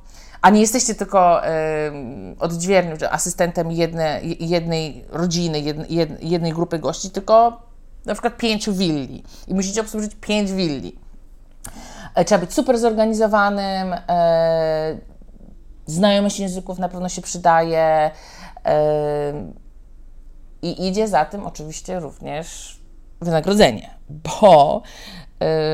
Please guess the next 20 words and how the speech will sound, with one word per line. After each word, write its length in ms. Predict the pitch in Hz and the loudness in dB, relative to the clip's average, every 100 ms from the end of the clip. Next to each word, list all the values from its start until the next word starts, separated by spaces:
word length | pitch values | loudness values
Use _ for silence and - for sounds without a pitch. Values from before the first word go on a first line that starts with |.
| 156 156 151 - - - - - | -2 -4 -6 -8 -14 -20 -20 -8
w 100 | 175 | 0
luksusowych, 760 | 185 180 - 180 208 165 160 151 | 2 0 -2 4 8 8 6 -2
takich 380 | 143 - 147 160 - - - - - - - - - - | -4 -4 -8 -12 -16 -16 -16 -20 -20 -20 -20 -20 -20 -18
wysokie 580 | - 151 175 202 190 165 | -10 -2 4 4 4 -2
pięć 300 | 185 160 160 | -2 -2 -2
albo 200 | 175 170 | -6 -4
sześć 300 | 165 160 - | -6 -6 -2
gwiazdek, 600 | 143 151 170 147 147 - | 0 0 -2 -4 -6 -12
e, 960 | - 147 147 147 147 143 139 139 139 - | -8 -6 -6 -6 -8 -8 -8 -10 -10 -6
na 100 | 170 | -2
Malediwach 480 | 160 151 160 196 | -2 -2 -2 -2
taka 200 | 190 170 | -4 -6
osoba 280 | 175 175 180 | -4 -4 -8
może 600 | 185 160 175 180 190 202 214 208 - - - - - - - - - - | -8 -8 -4 -4 -2 -6 -8 -14 -20 -20 -20 -20 -20 -20 -20 -20 -20 -16
zarobić 800 | 185 175 170 175 208 202 - - - | -6 -2 -2 -4 -12 -12 -12 -12 -14
kilka 380 | 208 214 220 220 | -10 -2 0 0
tysięcy 760 | 226 220 220 220 247 247 254 | -4 -10 -10 -8 -8 -6 -6
dolarów 400 | 262 381 220 143 | -4 -2 -2 -4
w 40 | - | -8
ciągu, 460 | 151 143 147 135 | -12 -8 -8 -8